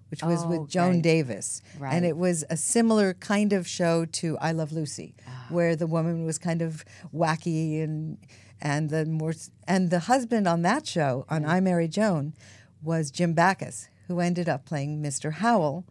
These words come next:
Speaker 1: on Gilligan's Island.
Speaker 2: Oh, my gosh.
Speaker 1: Yes,
Speaker 2: Yeah.
Speaker 1: so they had a long-standing relationship as, as when they worked together.
Speaker 2: Television's changed so much over the years. Like, you know, I'll look back at a show that I loved at that time, and then I'll go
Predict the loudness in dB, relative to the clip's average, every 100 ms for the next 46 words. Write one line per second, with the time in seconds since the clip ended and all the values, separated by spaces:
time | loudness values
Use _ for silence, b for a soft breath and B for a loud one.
0 | -10 -6 -6 -6 -6 -6 -6 -6 -6 -8
1 | -8 -10 -12 -14 -14 -14 -16 -18 -16 -8
2 | -4 -2 -2 0 0 2 2 2 2 2
3 | 4 2 0 -2 -2 -2 -4 -4 -4 -6
4 | -6 -10 -8 -8 -8 -10 -10 -8 -6 -6
5 | -10 -12 -8 -6 -6 -6 -8 -10 -12 -12
6 | -14 -16 -10 -6 -6 -6 -6 -4 -6 -6
7 | -4 -4 -4 -4 -4 -4 -6 -8 -8 -10
8 | -8 -8 -6 -6 -6 -8 -4 -4 -6 B
9 | B B B -2 0 0 -4 -8 -8 -8
10 | -8 -8 -6 -6 -6 -6 -8 -6 -4 -4
11 | -4 -10 -12 -10 -10 -10 -8 -6 -6 -8
12 | -10 B B B -6 -4 -4 -6 -8 -10
13 | -10